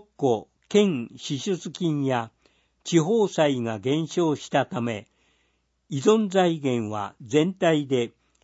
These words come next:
一点九パーセントの減少。歳出、三百二十七億九百八万円。グラフがあります。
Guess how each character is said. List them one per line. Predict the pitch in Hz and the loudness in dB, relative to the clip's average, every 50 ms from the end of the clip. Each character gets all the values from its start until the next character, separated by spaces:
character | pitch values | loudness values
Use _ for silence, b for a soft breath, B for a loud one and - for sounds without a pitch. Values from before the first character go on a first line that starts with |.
| _ | _
一 | - 208 233 | -2 -2 -2
点 | - _ - - 190 160 139 120 | -2 _ 0 2 2 2 2 0
九 | - - 160 156 185 202 | -2 -2 -2 -2 -2 -2
パ | - - 170 156 156 | 0 2 2 2 2
ー | |
セ | 156 - 175 156 | 2 -2 -4 -4
ン | 143 131 | -4 -4
ト | - 123 113 | -4 -6 -6
の | 110 107 101 92 | -6 -6 -8 -8
減 | 92 113 123 131 131 127 | -6 -4 -2 -2 -2 -4
少。 | - - - 123 113 107 104 98 90 - _ _ _ _ _ _ _ _ _ _ _ _ _ _ _ _ _ _ _ _ _ _ _ _ _ _ _ _ _ _ _ _ _ _ _ _ - | -4 -4 -4 -4 -4 -4 -4 -8 -10 -14 _ _ _ _ _ _ _ _ _ _ _ _ _ _ _ _ _ _ _ _ _ _ _ _ _ _ _ _ _ _ _ _ _ _ _ _ -6
歳 | - 143 156 185 190 156 | 0 2 4 4 2 0
出、 | - - 165 - - 165 147 135 - _ _ _ _ _ _ _ _ _ _ _ _ _ | -4 -6 -8 -6 -4 -6 -6 -6 -6 _ _ _ _ _ _ _ _ _ _ _ _ _
三 | - - - 214 233 220 202 | -6 2 4 4 6 6 4
百 | 185 165 139 - - 160 | 4 4 2 2 0 0
二 | 165 190 196 | 0 0 0
十 | 180 202 170 151 139 135 | 0 0 2 2 2 0
七 | 123 127 131 131 156 165 156 | 0 0 0 2 2 2 4
億 | 143 120 - - - 123 113 113 - _ _ _ _ - | 2 2 0 -4 -8 -10 -10 -10 -12 _ _ _ _ -4
九 | - 226 226 208 | 0 2 2 2
百 | 151 151 151 135 - - 117 | 2 0 -2 -4 -4 -6 -6
八 | 104 110 - - - 147 | -6 -6 -8 -4 -2 0
万 | 147 143 139 131 127 127 | 2 2 2 0 0 -2
円。 | 123 120 117 113 110 104 _ _ _ _ _ _ _ _ _ _ _ _ _ _ _ _ _ _ _ _ _ _ _ _ _ _ | -4 -4 -6 -8 -8 -10 _ _ _ _ _ _ _ _ _ _ _ _ _ _ _ _ _ _ _ _ _ _ _ _ _ _
グ | - 147 185 | -4 2 6
ラ | 220 220 180 | 8 8 6
フ | 135 - 160 147 | 6 4 2 4
が | 143 135 131 | 4 4 4
あ | 127 | 2
り | 117 127 127 123 | 2 0 -2 -2
ま | 120 113 - | -2 -2 -4
す。 | - - - - | -8 -12 -20 -20